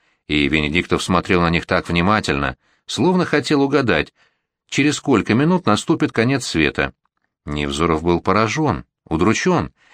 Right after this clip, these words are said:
его опередили, отняли победу. Пик носил имя Леси Рябцевой. В гневе Невзоров извлек из своих красных австрийских панталон антенну Веры, пытаясь снести этим устройством двух негодников,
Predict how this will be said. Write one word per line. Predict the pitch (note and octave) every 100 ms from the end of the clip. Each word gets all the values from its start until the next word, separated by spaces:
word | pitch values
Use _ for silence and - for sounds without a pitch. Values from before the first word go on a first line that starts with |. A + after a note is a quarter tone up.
| _ -
его | E2 C3
опередили, | E3 F3 G3+ E3+ F#3 E2+ C#2 - _ _ _ _
отняли | - G3 F#3+ F#3
победу. | F3+ F3+ C#3+ D#2 C#2 C2 - _ _ _ _ -
Пик | G#2+ C#3+
носил | F#2+ E2+ F2+ F#2
имя | G2+ G2+ G2 _ -
Леси | G#2+ A#2 -
Рябцевой. | C#3 C3+ E2 - D2+ C#2+ B1+ _ _ _
В | D2 C#2
гневе | D2+ E2 F#2+
Невзоров | F#2+ D#2 D2 F2+ D#2+
извлек | F2 D2+ F2+ E2+
из | D#2
своих | - D#2+
красных | - F2+ D#2 - D#2
австрийских | E2 - F2 D#2 - -
панталон | F2 E2 F2+ F#2+ A#2 A#2 _ _ _
антенну | G2+ G#2 G2 C#3+ C3+
Веры, | G#2 F#2 E2 E2+ G#2 _ _ _ _
пытаясь | - D#2+ F#2+ F2 -
снести | F2+ E2+ -
этим | E2+ E2+
устройством | F2 - A2 G2+ A2 F#2+
двух | F#2+ F#2
негодников, | G2+ F2+ E2+ E2+ F#2 F#2+ A2+